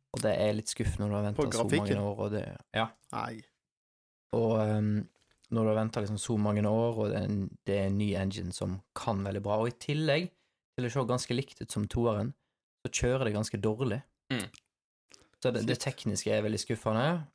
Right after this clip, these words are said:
Speaker 1: Og så har du det her med at du har kanskje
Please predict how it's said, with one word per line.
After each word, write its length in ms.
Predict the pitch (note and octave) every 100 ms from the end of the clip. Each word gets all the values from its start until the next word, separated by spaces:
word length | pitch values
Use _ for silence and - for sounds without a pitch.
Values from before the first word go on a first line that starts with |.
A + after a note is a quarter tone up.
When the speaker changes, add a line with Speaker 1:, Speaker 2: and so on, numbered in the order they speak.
| _
Speaker 1:
Og 100 | B2
så 280 | - B2+ A#2+
har 220 | B2 A#2+
du 120 | A2
det 140 | G#2+ G#2
her 180 | G#2 G#2
med 160 | G2 G2+
at 180 | G2+ -
du 100 | G#2+
har 240 | A2 G#2 -
kanskje 960 | - C#3 C#3 D3+ E3+ E3+ - A2+ G#2+